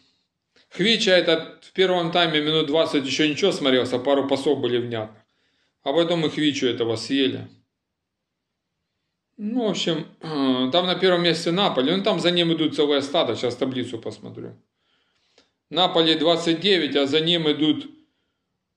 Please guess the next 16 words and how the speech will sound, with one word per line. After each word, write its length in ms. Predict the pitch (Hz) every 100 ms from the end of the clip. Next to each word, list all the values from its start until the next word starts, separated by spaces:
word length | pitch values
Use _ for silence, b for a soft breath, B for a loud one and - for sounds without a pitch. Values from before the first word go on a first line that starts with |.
| _ _
э, 280 | 135 135 127 127
вплоть 300 | 165 175 156
до 100 | 165
Лацио, 460 | 196 190 - 143
до 120 | 135
шестого 480 | 139 156 160 160 151
места, 720 | 160 175 - 143 131 117 120 120
все 220 | - 156
по 160 | 147
двадцать 320 | 135 135 135 117
восемь. 360 | 107 104 - - _
О, 340 | 123 120 113 -
вот 160 | 147 190
это 180 | 170 156
конкуренция. 880 | 147 135 139 120 110 107 117 117 - _ _ _ _ b b b _ _ _ _ _ _ _ _ _ _ _ _ _ _ _ _
Так. 480 | 139 123 113 -